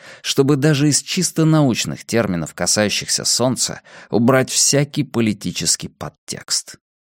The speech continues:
Такие выражения, как «пятна на Солнце», были запрещены. Китайское обозначение солнечного пятна буквально значит «чёрное солнечное пятно».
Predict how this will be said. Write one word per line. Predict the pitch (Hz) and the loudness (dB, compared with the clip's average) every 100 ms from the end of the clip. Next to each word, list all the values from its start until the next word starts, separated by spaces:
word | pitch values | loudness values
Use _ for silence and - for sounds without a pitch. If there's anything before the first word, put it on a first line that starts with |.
| _ _ _ | _ _ _
Такие | - 104 123 131 | -2 0 2 4
выражения, | 127 123 113 135 131 117 | 6 6 4 4 4 2
как | 110 - _ | -2 -4 _
«пятна | 123 101 - 82 | 0 0 -2 -6
на | 73 73 | -4 -2
Солнце», | - - 131 - - - | -2 0 -2 -2 -6 -8
были | - 101 107 98 | -6 0 0 0
запрещены. | 92 - 107 - 147 156 - _ _ _ _ _ _ | -2 -4 -4 0 2 2 0 _ _ _ _ _ _
Китайское | 127 160 175 165 165 | -6 0 0 2 0
обозначение | 151 151 151 151 165 156 143 | 0 -2 -4 -4 -6 -4 -4
солнечного | 160 151 139 - 131 120 | 0 -2 -2 -6 -6 -8
пятна | 123 - 131 156 | -10 -8 -2 -2
буквально | 120 - 113 127 147 147 | -2 -6 0 0 0 -4
значит | 123 120 120 - - | -8 -6 -6 -6 -10
«чёрное | - - 160 101 80 | -6 0 0 -2 -8
солнечное | - 113 120 113 120 104 | -4 -2 -2 -4 -10 -10
пятно». | - 98 87 | -14 -18 -16